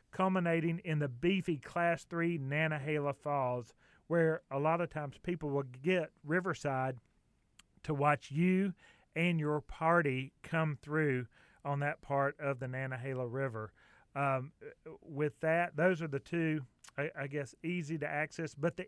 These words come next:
easiest, at least if you're listening to the Carolina Outdoors in the Charlotte area, is the French Broad River, which is gonna take you up into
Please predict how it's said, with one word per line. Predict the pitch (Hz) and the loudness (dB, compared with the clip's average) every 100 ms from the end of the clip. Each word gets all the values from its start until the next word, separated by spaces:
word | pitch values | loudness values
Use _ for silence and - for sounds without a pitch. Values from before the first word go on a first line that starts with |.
| - | -8
easiest, | 220 220 208 131 113 107 - - _ _ | -4 0 0 0 -4 -10 -16 -20 _ _
at | 151 147 | -4 0
least | 180 170 156 | -2 -2 -6
if | 135 | -6
you're | 151 | -4
listening | 151 151 - 151 | -2 -4 -4 -8
to | 147 | -6
the | 135 | -8
Carolina | - 156 147 139 139 135 | -6 -4 -2 -2 -4 -4
Outdoors | 135 143 135 135 127 - | -6 -4 -2 -2 -4 -4
in | 165 160 | -2 -2
the | |
Charlotte | 147 - 151 151 131 | -4 -2 0 0 0
area, | 143 147 135 127 120 _ _ _ _ - | -2 -2 -2 -4 -8 _ _ _ _ -2
is | 208 220 160 | 2 2 2
the | 165 | -6
French | - - 202 190 143 | -6 -4 -4 -4 -12
Broad | 117 147 196 196 | -2 2 4 2
River, | 139 131 120 131 | 2 -2 -2 -4
which | 127 - | -6 -8
is | 135 | -8
gonna | 160 143 | -6 -6
take | 123 - 165 - | -6 -6 -6 -4
you | 156 147 | 0 0
up | 156 - | 0 -4
into | 156 147 160 151 | -8 -4 0 0